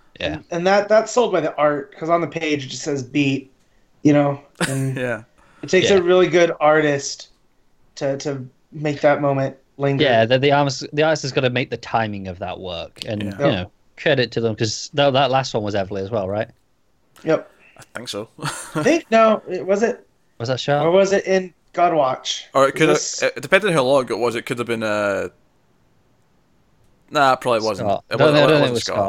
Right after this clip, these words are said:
Speaker 1: Scott, no.
Speaker 3: But it may, it may have been
Speaker 1: She
Speaker 3: Sharp.
Speaker 1: just did the year one stuff.
Speaker 3: It depends if it was
Speaker 1: Might
Speaker 3: a
Speaker 1: have been
Speaker 3: present
Speaker 2: Sharp.
Speaker 3: day story.
Speaker 2: Yeah.
Speaker 3: But anyway.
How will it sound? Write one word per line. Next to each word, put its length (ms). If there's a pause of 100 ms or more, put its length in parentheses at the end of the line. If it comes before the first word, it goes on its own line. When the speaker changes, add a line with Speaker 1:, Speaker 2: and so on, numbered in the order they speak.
(120)
Speaker 1:
Scott, 40
no. 100
Speaker 3:
But 180
it 80
may, 80
it 80
may 60
have 80
been 100
Speaker 1:
She 60
Speaker 3:
Sharp. 220
Speaker 1:
just 120
did 120
the 100
year 100
one 240
stuff. 260 (240)
Speaker 3:
It 80
depends 260
if 60
it 40
was 80
Speaker 1:
Might 80
Speaker 3:
a 40
Speaker 1:
have 100
been 100
Speaker 3:
present 200
Speaker 2:
Sharp. 280
Speaker 3:
day 60 (960)
story. 160
Speaker 2:
Yeah. 100 (680)
Speaker 3:
But 80
anyway. 160